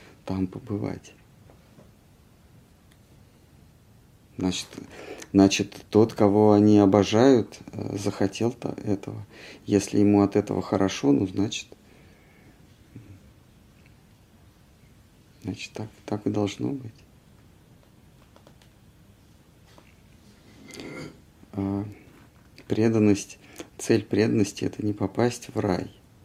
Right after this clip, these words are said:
<clears throat> или даже в царство Бога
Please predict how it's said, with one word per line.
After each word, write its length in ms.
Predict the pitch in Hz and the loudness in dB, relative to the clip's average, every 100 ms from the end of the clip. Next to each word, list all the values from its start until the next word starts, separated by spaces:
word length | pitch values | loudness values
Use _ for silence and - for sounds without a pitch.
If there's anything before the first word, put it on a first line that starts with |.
| - - - | -20 -20 -20
<clears throat> 500 | - _ - - - | -20 _ -20 -20 -6
или 840 | - - - 107 80 90 95 87 | -4 -2 -2 -2 -4 -4 -2 -2
даже 420 | 92 90 82 85 80 - | -4 -6 -6 -10 -16 -20
в 60 | - | -12
царство 520 | - 87 90 - - | -4 -4 -4 -12 -18
Бога 400 | 127 - - | -10 -10 -10